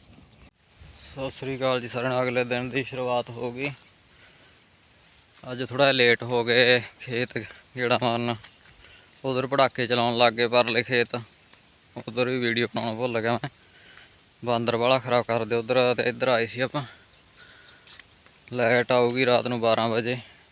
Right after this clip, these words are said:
ਉਸੇ ਪੱਟੀ 'ਚ ਹੀ, ਜਿਹ 'ਚ ਨਹਿਰ ਦਾ ਲਾਇਆ ਸੀ, ਦੁਬਾਰੇ ਛੱਡ ਤੇ ਅੱਜ ਵਾਲੀ ਲਾਈਟ ਹੋਰ ਪਾਵਾਂਗੇ। ਤੇ ਇੱਧਰ ਆਹ ਪੱਟੀ 'ਚੋਂ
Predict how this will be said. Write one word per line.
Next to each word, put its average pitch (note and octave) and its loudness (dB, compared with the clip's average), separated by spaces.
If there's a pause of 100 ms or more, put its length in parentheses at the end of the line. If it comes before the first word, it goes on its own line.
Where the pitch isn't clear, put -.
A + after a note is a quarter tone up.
(280)
ਉਸੇ B2 -6
ਪੱਟੀ B2 -2
'ਚ B2+ -10
ਹੀ, C3+ -2
ਜਿਹ A#2+ -10
'ਚ B2 -8
ਨਹਿਰ B2 0
ਦਾ B2+ -2
ਲਾਇਆ A#2+ 4
ਸੀ, A2 -8
ਦੁਬਾਰੇ A#2+ 2
ਛੱਡ A#2+ -2 (180)
ਤੇ A#2+ -2
ਅੱਜ A2+ -6
ਵਾਲੀ A#2+ 6
ਲਾਈਟ A#2 2
ਹੋਰ A#2 0
ਪਾਵਾਂਗੇ। B2+ 0 (1300)
ਤੇ A#2+ 0
ਇੱਧਰ A#2+ 0 (400)
ਆਹ B2 -2
ਪੱਟੀ A#2+ -4
'ਚੋਂ A#2+ -4